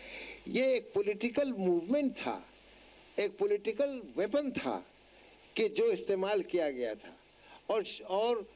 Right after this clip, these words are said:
शिया शी किताबें, चुनाच अब्दुल अजीज दहलवी जो है,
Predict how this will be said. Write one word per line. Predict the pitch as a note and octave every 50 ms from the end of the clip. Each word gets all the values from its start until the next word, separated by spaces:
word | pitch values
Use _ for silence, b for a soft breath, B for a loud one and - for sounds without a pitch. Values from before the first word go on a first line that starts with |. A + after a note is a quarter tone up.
| - - - - - -
शिया | - - E3+ F#3+ A#3+ B3+ B3 A3
शी | G3+ - - A3 A#3+ B3
किताबें, | A#3 - F#3+ F#3 F#3 F3 F3+ F#3+
चुनाच | F3+ F#3 F#3 F#3 F#3 F#3 F#3
अब्दुल | F3+ D#3+ E3+ F3 F3 F3 E3+
अजीज | F3+ E3 D#3+ D3 D3+ F#3 F3 D3 C#3+
दहलवी | D#3 D3 D3+ D#3+ E3+ G3 G3+ F#3
जो | D3 D3+ D3
है, | E3 G#3 G3+ E3+